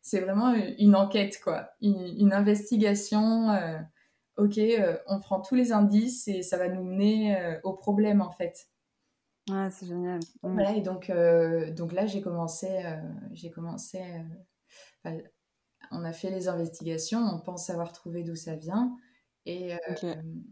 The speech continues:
Speaker 1: et du coup, on, on est en train de mettre en place, euh, un protocole pour, euh, pour, euh, pour la guérison, quoi. Donc, pour une fois, c'est la première fois en
Speaker 2: Mm.
Speaker 1: cinq ans que j'ai espoir, en fait. Et le pire, c'est que
Speaker 2: Ouais.
Speaker 1: ça vient même pas d'un médecin.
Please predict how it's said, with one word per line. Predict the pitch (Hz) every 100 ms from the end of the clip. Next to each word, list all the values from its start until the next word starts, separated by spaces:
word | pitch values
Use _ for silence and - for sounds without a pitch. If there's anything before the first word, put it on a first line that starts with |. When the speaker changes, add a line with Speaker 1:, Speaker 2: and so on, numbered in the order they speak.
| - 202 _ _ _ _ -
Speaker 1:
et | 170
du | 156
coup, | 156 196
on, | 202 190 165 160 160 -
on | 170
est | 160
en | 160
train | - 185
de | 185
mettre | 170 -
en | 165
place, | 160 170 175 -
euh, | 165
un | 156 160 -
protocole | 165 165 165 175 180 -
pour, | 170 165
euh, | 160 156 156 156 165 202 _ _
pour, | - 160
euh, | 156 -
pour | _ 156
la | 151
guérison, | 156 151 151 165 -
quoi. | - - _ _ _ _ - _ -
Donc, | 202 -
pour | 247
une | 226
fois, | 226 240
c'est | - 226
la | 190
première | 226 226 208
fois | 226
en | 226 208
Speaker 2:
Mm. |
Speaker 1:
cinq | - 208 208
ans | 220
que | 247 220
j'ai | 202 202 -
espoir, | 202 - 202 220
en | 214
fait. | - 240 -
Et | 196
le | 190
pire, | - 240
c'est | 185
que | 185
Speaker 2:
Ouais. |
Speaker 1:
ça | 196
vient | 202 202
même | 202
pas | 214 226
d'un | 220
médecin. | 202 202 180 170